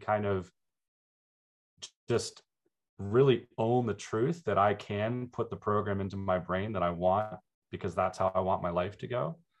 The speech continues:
And the other piece here is that every person on the planet learns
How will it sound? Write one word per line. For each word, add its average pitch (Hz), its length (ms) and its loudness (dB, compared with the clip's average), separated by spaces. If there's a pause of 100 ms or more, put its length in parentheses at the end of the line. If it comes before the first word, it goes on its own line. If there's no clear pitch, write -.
(400)
And 117 140 2
the 113 180 0 (120)
other 180 240 4
piece 107 380 -10
here 101 440 0
is 98 180 -6
that 104 320 0 (800)
every 156 380 2
person 113 500 -2
on 101 80 -2
the 98 60 -4
planet 120 520 -2
learns 135 680 -2